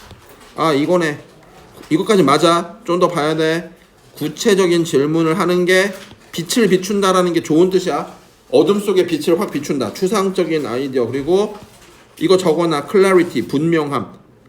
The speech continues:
클리어에서 나온 거야. 클래리티다. 이거 좋네. 여러분 학교 객관식으로 마지막에 단어 바꿔서 이렇게 날 수도 있지. 클래리티.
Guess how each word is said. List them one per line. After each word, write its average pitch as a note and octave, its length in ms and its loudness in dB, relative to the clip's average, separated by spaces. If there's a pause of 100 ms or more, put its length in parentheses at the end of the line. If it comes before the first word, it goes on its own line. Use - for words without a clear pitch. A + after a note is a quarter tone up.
(140)
클리어에서 G#3+ 840 2
나온 C#3+ 320 0
거야. D#3 500 -2 (720)
클래리티다. F#3 680 2
이거 D#3+ 600 0
좋네. D#3 480 -2
여러분 F3+ 480 0 (640)
학교 G#3+ 340 -8
객관식으로 F3+ 720 0
마지막에 D3+ 520 -2
단어 D3 320 -4
바꿔서 D#3 460 -2
이렇게 C#3+ 300 0
날 B2 160 0
수도 B2 140 -8
있지. A2+ 180 -8
클래리티. D3+ 720 -4